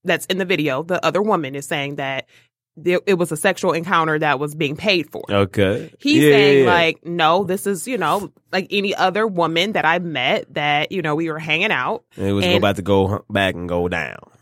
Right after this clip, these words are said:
Speaker 1: And, but I didn't know that she was transgender.
Speaker 2: Gotcha. Okay.
Speaker 1: So that's what he's saying. Look, there's two
Speaker 2: Okay,
Speaker 1: sides to,
Speaker 2: okay.
Speaker 1: well, three
Speaker 2: Three,
Speaker 1: sides.
Speaker 2: yeah,
Speaker 1: You
Speaker 2: yeah,
Speaker 1: know, it's
Speaker 2: yeah.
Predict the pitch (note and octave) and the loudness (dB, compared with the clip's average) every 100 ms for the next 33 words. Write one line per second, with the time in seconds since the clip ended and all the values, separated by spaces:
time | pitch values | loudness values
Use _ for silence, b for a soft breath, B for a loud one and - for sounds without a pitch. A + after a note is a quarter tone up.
0 | _ C#3 F#3+ - F#3 F3+ F3+ F#3+ F3+ G3 | _ -4 -4 -4 0 2 2 0 -2 2
1 | A#3 F#3+ E3 - E3 D#3+ E3+ E3+ F3 C#4+ | 2 2 -4 -8 -10 -8 -8 -8 -6 -8
2 | - G#2 D#2 - - - - E2+ - G1+ | -6 -6 -6 -14 -20 -14 -10 -8 -10 -16
3 | - _ _ _ _ _ _ _ C4+ C#4+ | -18 _ _ _ _ _ _ _ 0 0
4 | E4+ E4 C4 A#3+ D#3+ C#3 E3+ D#3 E4+ G4+ | -2 -2 -4 -4 -6 -6 -6 -2 -4 0
5 | A4+ D4+ B3+ B3 A#3 G#3 - B3 G#3+ G3 | 0 2 2 2 0 -4 -4 -2 0 0
6 | F#3 G3 E3 D#3 D3 A#2 D#3+ D#3 G2+ G#2 | -2 -4 -2 2 4 4 0 -2 0 0
7 | D#3+ E3+ A2+ - - - E2 D#2+ F#2 | -2 -4 -2 -2 -6 -8 -10 -10 -10